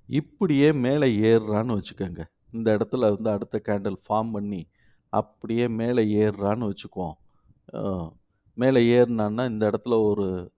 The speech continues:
தடுமாற்றத்தை கொடுத்துட்டு, அப்புறம் இங்க ஒரு தடுமாற்றத்தை கொடுத்துட்டு, அதுக்கப்புறம் இப்படி மேலே ஏறுறான்னு வச்சுக்கோங்க. சூப்பர். இங்கேயும் நம்ம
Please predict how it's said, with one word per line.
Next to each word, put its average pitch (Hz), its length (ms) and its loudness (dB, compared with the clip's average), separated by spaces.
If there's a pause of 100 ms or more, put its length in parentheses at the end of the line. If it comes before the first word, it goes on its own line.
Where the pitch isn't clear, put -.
தடுமாற்றத்தை 107 680 -2
கொடுத்துட்டு, 101 580 -10 (140)
அப்புறம் - 400 -6
இங்க 107 320 -4
ஒரு 98 240 -4
தடுமாற்றத்தை 104 720 -2
கொடுத்துட்டு, - 540 -8 (1400)
அதுக்கப்புறம் 123 880 2
இப்படி 110 420 -2
மேலே 110 460 2
ஏறுறான்னு 110 580 4
வச்சுக்கோங்க. 87 540 -6 (360)
சூப்பர். - 680 -6 (840)
இங்கேயும் 120 360 -2
நம்ம 117 300 -4